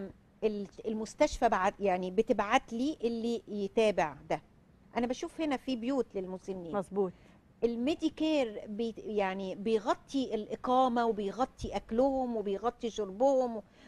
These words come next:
Speaker 1: ولا الميديكير بيغطي العلاج بس
Speaker 2: لا.
Speaker 1: بتاعهم؟
Speaker 2: الميديكير بيغطي المستشفى والدكاتره بس، اللي هو بارت ايه
Speaker 1: مم.
Speaker 2: وبي.
Speaker 1: مم.
Speaker 2: لو انا اشتركت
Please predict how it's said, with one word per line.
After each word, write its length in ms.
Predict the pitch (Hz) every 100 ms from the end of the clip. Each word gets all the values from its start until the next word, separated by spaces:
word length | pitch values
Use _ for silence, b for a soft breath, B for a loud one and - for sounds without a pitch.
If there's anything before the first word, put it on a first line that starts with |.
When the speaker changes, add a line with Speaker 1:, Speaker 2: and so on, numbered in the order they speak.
| B
Speaker 1:
ولا 280 | 214 240 240
الميديكير 460 | 233 302 311 339
بيغطي 420 | 277 262 247 - 285
العلاج 320 | 214 208 220
بس 540 | 180 220 - - - _ _ - -
Speaker 2:
لا. 60 | 190
Speaker 1:
بتاعهم؟ 400 | 208 180 151 131 - - _ - b b b b b -
Speaker 2:
الميديكير 920 | 208 208 233 220 233 - 285 294 294 - -
بيغطي 760 | 185 208 180 226 - - 262 254 - - 190
المستشفى 800 | 196 190 - - 233 - - 302 - - _ - - - -
والدكاتره 680 | 185 160 185 214 - 220 202 -
بس، 360 | 175 165 - -
اللي 120 | 180
هو 100 | 196
بارت 300 | 190 190 -
ايه 340 | - 202 214
Speaker 1:
مم. 140 | 208 185 185
Speaker 2:
وبي. 320 | 170 170 147 - 190
Speaker 1:
مم. 60 | 175 B B B
Speaker 2:
لو 180 | 185 220
انا 120 | 294
اشتركت 320 | 302 262 254